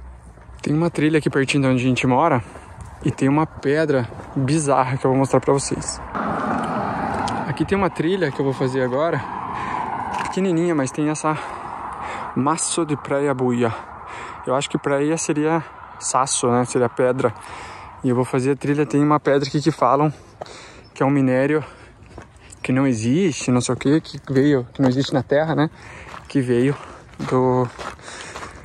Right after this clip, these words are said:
veio do espaço, que é um meteoro. Vamos lá.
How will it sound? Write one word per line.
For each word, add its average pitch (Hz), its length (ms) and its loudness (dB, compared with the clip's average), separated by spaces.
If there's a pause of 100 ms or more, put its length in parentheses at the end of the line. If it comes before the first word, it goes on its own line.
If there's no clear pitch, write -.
(120)
veio 131 120 4
do 127 100 0
espaço, - 640 -2 (300)
que - 80 -2
é 123 40 4
um 123 60 4
meteoro. 127 500 2 (280)
Vamos 120 280 4
lá. 107 100 -2